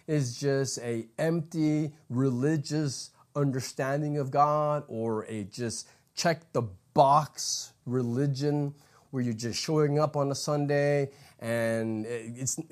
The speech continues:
God is not really your passion, you don't really know and enjoy Jesus.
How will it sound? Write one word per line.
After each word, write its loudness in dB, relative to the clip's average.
God 8
is 0
not 6
really 6
your 2
passion, 4
you 0
don't 2
really 4
know 6
and 4
enjoy 2
Jesus. 0